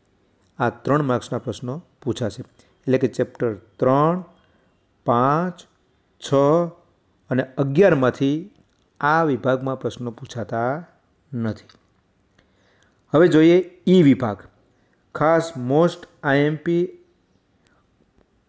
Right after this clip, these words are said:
ઓછી મહેનતે તૈયાર કરી અને વીસ માર્ક્સ લઈ શકો એવો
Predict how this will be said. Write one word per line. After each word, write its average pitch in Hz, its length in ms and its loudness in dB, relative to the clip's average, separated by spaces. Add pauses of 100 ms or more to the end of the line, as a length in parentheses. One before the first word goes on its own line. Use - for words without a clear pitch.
(140)
ઓછી 151 360 2
મહેનતે 131 380 -2
તૈયાર 135 300 2
કરી 165 320 0 (120)
અને 113 140 -8 (120)
વીસ 156 240 0
માર્ક્સ 139 280 -2
લઈ 139 240 2
શકો 117 340 -2 (560)
એવો 127 180 4